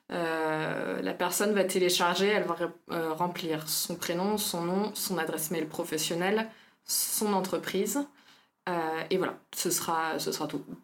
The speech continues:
Pour certains livres blancs vraiment très, très, très quali, on va demander éventuellement le numéro de téléphone, mais pas en champ obligatoire. Mais en tout cas, euh, nom, prénom, euh, adresse mail professionnelle et entreprise, c'est les champs obligatoires à remplir. Et ensuite, on a toute une,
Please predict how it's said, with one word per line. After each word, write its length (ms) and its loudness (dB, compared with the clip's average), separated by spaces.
Pour 180 0
certains 500 2
livres 240 4
blancs 180 2
vraiment 220 2
très, 180 -4
très, 200 -4
très 180 -4
quali, 260 4
on 80 4
va 120 2
demander 520 0
éventuellement 640 4
le 200 6
numéro 260 2
de 40 -4
téléphone, 480 2
mais 100 0
pas 180 0
en 320 -4
champ 280 0
obligatoire. 580 0
Mais 140 0
en 60 4
tout 100 -2
cas, 300 6
euh, 200 4
nom, 140 2
prénom, 540 0
euh, 580 -4
adresse 280 -4
mail 120 -4
professionnelle 560 -6
et 40 -4
entreprise, 540 -2
c'est 200 -2
les 160 -4
champs 340 -2
obligatoires 540 -4
à 60 -8
remplir. 320 -2
Et 100 -2
ensuite, 400 0
on 80 2
a 80 2
toute 360 -2
une, 180 2